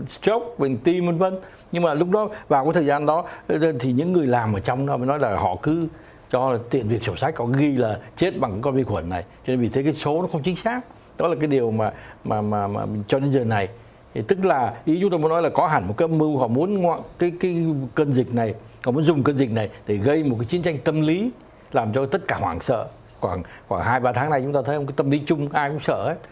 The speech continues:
giữa cái muốn mở cửa tiếp và cái, ý, không muốn chờ thời gian nữa, mà đã đi, đi đến thành hai khuynh hướng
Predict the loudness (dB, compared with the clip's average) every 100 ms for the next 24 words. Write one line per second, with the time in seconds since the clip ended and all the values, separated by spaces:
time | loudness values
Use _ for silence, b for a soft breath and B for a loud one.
0 | B -4 0 0 0 -6 B B -2 0
1 | 2 2 2 0 -4 B -4 -4 -2 -2
2 | 2 0 -2 -4 -2 -2 -2 0 0 -2
3 | -6 B B B -6 -4 -2 -4 0 0
4 | 0 -6 -16 -10 -2 -2 -2 0 0 2
5 | 0 0 0 2 2 0 -2 -4 B -2
6 | 0 0 -2 -2 0 0 0 0 -2 -2
7 | -2 0 0 2 0